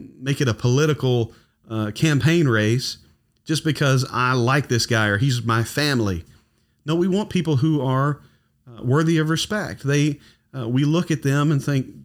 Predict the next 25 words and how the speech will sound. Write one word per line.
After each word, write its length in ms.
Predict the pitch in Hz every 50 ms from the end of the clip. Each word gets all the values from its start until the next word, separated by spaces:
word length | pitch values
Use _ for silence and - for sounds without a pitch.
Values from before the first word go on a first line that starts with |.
| _ _ _
"That's 260 | 120 123 135 - -
a 60 | 131
good 360 | 117 117 113 - 123 127 127 127
example 580 | 123 120 113 117 113 113 117 110 110 101 101
right 240 | 101 104 101 98 95
there 300 | - 104 101 98 101 101
of 200 | 98 104 104 98
a, 80 | 107 101
a 140 | - -
person 440 | 107 - 120 113 107 - 110 107 104
following 440 | 101 - 110 107 107 101 101 101 101
God." 360 | 107 117 117 104 92 - - - - _ _ _ _ _ _ _ _ _ _ _
The 80 | - 147
same 180 | - 196 185 151
thing 140 | 185 170
goes 220 | 151 151 156 147 139
for 140 | - 143 135
when 120 | 131 135
he 60 | 131
says, 340 | 123 - 151 139 127 120 - -
"And 160 | 135 143 131
sincere." 600 | - - 147 139 131 123 - - 220 220 160 120
They're 120 | 117 120
serious 580 | 127 - - - 226 302 330 240 160 117 101 -
about 380 | 117 95 90 87 92 98 -